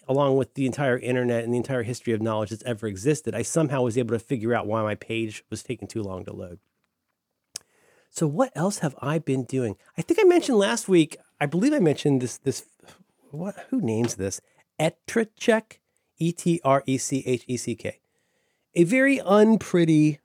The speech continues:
um, name for a very unpretty app that does some pretty cool stuff. It's very similar, like I say, to something like, uh, Onyx or Cocktail or Clean My Mac.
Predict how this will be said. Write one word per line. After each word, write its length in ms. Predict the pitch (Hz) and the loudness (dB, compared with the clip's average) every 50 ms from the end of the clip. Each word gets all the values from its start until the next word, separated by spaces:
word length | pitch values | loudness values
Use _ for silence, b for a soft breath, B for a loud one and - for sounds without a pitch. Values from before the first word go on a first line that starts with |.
| _ _ _ _ - | _ _ _ _ -4
um, 520 | 143 135 131 131 131 131 131 127 127 131 - | 0 2 2 4 4 2 2 0 -2 -2 -2
name 480 | 104 131 131 131 127 131 131 127 127 123 | 2 4 4 6 6 4 4 2 0 -2
for 400 | 120 - - - - - 135 127 | -6 -12 -16 -12 -6 0 0 0
a 40 | 120 | 2
very 200 | 120 139 127 123 - | 2 0 0 0 2
unpretty 520 | 139 135 143 151 143 - - 156 135 139 - | 2 2 2 2 0 0 -2 0 0 0 -2
app 280 | 113 110 110 104 - | 0 0 0 0 -2
that 100 | - 123 | -6 -8
does 160 | - 127 120 - | -4 -4 -4 -4
some 100 | - 113 | -6 -8
pretty 240 | - - 117 107 - | -6 -6 -8 -8 -8
cool 180 | _ - 98 | _ -14 -14
stuff. 280 | - - - - - - - | -14 -12 -12 -12 -12 -10 -6
It's 140 | - 151 - | -4 2 4
very 200 | 156 160 320 294 | 4 4 4 4
similar, 300 | 147 139 214 202 185 165 | 4 6 6 6 6 6
like 140 | 139 120 | 6 4
I 40 | 127 | 2
say, 160 | 113 107 110 | 0 0 0
to 80 | 113 113 | 0 -2
something 200 | - 156 139 139 | -2 -2 -2 0
like, 260 | 127 131 131 123 - - - | 0 0 0 -2 -4 -6 -6
uh, 100 | 131 127 - | -4 -4 0
Onyx 340 | - 127 131 131 123 - - | 0 0 0 0 -2 -4 -6
or 40 | 120 | -8
Cocktail 640 | - - 113 107 _ - - 113 107 104 104 107 110 | -8 -8 -8 -10 _ -8 -4 -2 -2 0 -2 -2 -2
or 140 | 104 101 95 | -4 -6 -6
Clean 200 | - - 113 101 | -4 -6 -4 -4
My 100 | 101 92 | -4 -6
Mac. 340 | 98 98 - - - _ | -8 -10 -12 -14 -16 _